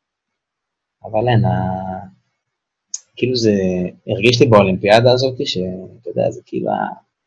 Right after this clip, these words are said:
אין מצב שאני לא, כאילו, לא יודע, כל הדברים שהתגלגלו והובילו אותי לשם, אין מצב שאני לא מביא מדליה,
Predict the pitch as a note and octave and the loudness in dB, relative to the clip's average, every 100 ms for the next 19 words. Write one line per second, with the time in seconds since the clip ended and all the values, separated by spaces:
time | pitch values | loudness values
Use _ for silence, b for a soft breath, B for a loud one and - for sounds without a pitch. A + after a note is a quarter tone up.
0 | _ _ _ _ B2+ D3+ B2 C#3 C#3 C3+ | _ _ _ _ 0 0 2 0 0 -2
1 | C3+ C3 C3 B2 B2+ B2+ B2 B2 A#2+ A#2+ | -2 -2 -4 -6 -4 -6 -8 -8 -8 -12
2 | - _ _ _ _ B2+ A#2 - A#2+ B2+ | -18 _ _ _ _ -4 -2 2 4 6
3 | A#2+ B2 A#2 A#2+ A2+ G#2 G#2 C3 B2 G2+ | 6 6 4 4 2 4 4 4 4 4
4 | G#2+ B2+ B2 D3 C3+ D#3+ D#3+ - C3 D3+ | 4 4 4 0 0 0 -2 -2 0 0
5 | D#3 D#3+ D3+ D3+ D3 C#3 C#3+ - | 2 0 0 0 -4 -2 -2 -2